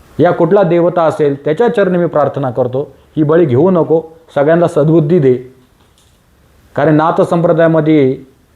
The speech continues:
गोरक्ष गादीमध्ये, स्वामी भक्तीमध्ये या गोष्टी नाही आहेत आणि कुठेच नाही आहेत.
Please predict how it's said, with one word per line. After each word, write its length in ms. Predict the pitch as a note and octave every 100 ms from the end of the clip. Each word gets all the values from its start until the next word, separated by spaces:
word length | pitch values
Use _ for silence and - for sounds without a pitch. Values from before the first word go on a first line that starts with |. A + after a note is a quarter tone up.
| - A2+
गोरक्ष 340 | D#3 F#3 F#3+
गादीमध्ये, 560 | E3 D3+ D3+ D#3 D3+ C#3+
स्वामी 320 | C#3 C#3+ F3
भक्तीमध्ये 520 | C3+ C3+ D3 C#3+ C3+
या 120 | C3+
गोष्टी 300 | B2 B2+ C#3+
नाही 280 | C3 C#3 D#3
आहेत 120 | E3 - - -
आणि 140 | C#3+ F3+
कुठेच 400 | G3 F#3+ B3+ F3
नाही 200 | B2+
आहेत. 120 | G#2